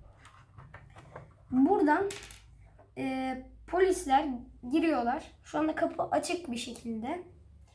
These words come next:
Buradan polisler, e, şifreleri var. O şifrelerle girebiliyorlar. Başka kimse bilmiyor.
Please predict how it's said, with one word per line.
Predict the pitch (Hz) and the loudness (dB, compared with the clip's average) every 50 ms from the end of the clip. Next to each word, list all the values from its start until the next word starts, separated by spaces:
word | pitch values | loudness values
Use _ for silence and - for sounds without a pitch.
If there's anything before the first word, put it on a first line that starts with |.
| - - - - - - _ - | -20 -20 -20 -20 -20 -20 _ -6
Buradan | 294 330 370 381 403 415 403 403 - | -4 0 4 4 6 6 4 2 0
polisler, | - - 370 339 339 320 - - 294 302 370 - - - - - - - - _ - _ - | -2 0 2 2 2 2 0 2 4 4 4 2 0 -8 -18 -20 -20 -20 -20 _ -20 _ -6
e, | 254 262 262 262 262 262 262 254 262 262 - - - - - - - - | -4 -2 -2 -2 -4 -4 -4 -4 -6 -6 -8 -8 -10 -10 -10 -12 -14 -12
şifreleri | - - - 359 359 339 349 359 359 359 359 339 277 | -10 -4 -2 -2 -2 0 4 6 6 6 6 4 2
var. | 247 - 320 339 - - - | 0 -2 -2 -4 -8 -12 -8
O | - 349 | -6 -6
şifrelerle | 349 - 359 - - 330 311 277 262 247 240 240 247 240 | -4 -4 -4 -4 -2 -2 -2 0 0 -2 -4 -4 -6 -6
girebiliyorlar. | 233 240 233 233 226 233 233 233 226 233 233 247 294 320 - - - | -6 -6 -6 -6 -6 -6 -6 -6 -4 -4 -4 -4 -6 -6 -8 -8 -4
Başka | 277 294 302 - - 302 | -4 -4 -2 -4 -6 -8
kimse | - - 349 339 - 311 269 | -6 -4 -4 -2 0 0 2
bilmiyor. | 311 320 330 294 254 226 220 226 269 | 2 2 2 2 0 -2 -4 -4 -6